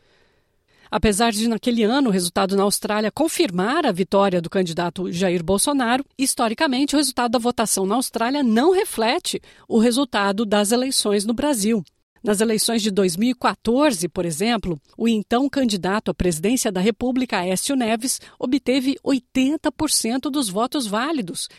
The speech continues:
e Dilma Rousseff, do P T, que foi eleita presidente do Brasil naquele ano, obteve, na Austrália, dezenove vírgula seis por cento dos votos válidos. Para Flávia Belliene Zimmermann,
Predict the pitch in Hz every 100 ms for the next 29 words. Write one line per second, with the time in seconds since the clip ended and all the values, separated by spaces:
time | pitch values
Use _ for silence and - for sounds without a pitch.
0 | _ 208 190 156 277 269 190 226 - 220
1 | 277 - - _ 196 180 - 262 - 269
2 | 339 _ _ - 185 - 190 190 175 262
3 | - - 180 175 180 180 185 175 233 220
4 | 170 214 190 - 214 277 240 285 - _
5 | - 269 311 233 233 226 269 - 262 285
6 | - 233 247 302 220 190 - 190 190 254
7 | 233 220 240 254 269 247 269 247 - -
8 | 269 294 - 302 - 202 202 226 208 175
9 | 165 190 220 180 165 175 180 160 175 175
10 | - - _ - 277 294 - 269 294 302
11 | 269 277 262 208 240 262 202 175 277 254
12 | 170 160